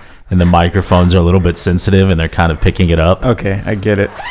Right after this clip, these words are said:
Speaker 1: So, sorry. He
Speaker 2: Yeah.
Speaker 1: does have a shirt underneath, obviously,
Speaker 2: Yeah,
Speaker 1: so this
Speaker 2: I'll
Speaker 1: isn't
Speaker 2: just
Speaker 1: like
Speaker 2: take off my jacket.
Speaker 1: stripping down.
Speaker 2: Anything for your podcast. Just freeze over here. <laughs> My lukewarm
Speaker 1: Joseph is
Speaker 2: Laodicean
Speaker 1: like,
Speaker 2: coffee.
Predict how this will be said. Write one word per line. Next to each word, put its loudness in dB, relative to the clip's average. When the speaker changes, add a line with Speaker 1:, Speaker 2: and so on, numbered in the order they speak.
Speaker 1:
So, 0
sorry. 2
He 6
Speaker 2:
Yeah. 4
Speaker 1:
does 6
have 6
a 4
shirt 2
underneath, 2
obviously, 0
Speaker 2:
Yeah, -10
Speaker 1:
so 0
this -4
Speaker 2:
I'll 4
Speaker 1:
isn't 2
Speaker 2:
just -2
Speaker 1:
like -4
Speaker 2:
take -8
off -4
my 2
jacket. -2
Speaker 1:
stripping -2
down. 2
Speaker 2:
Anything -6
for -8
your -2
podcast. -4
Just -16
freeze -2
over 0
here. 0
<laughs> -16
My -6
lukewarm 0
Speaker 1:
Joseph 4
is 2
Speaker 2:
Laodicean 2
Speaker 1:
like, -4
Speaker 2:
coffee. -2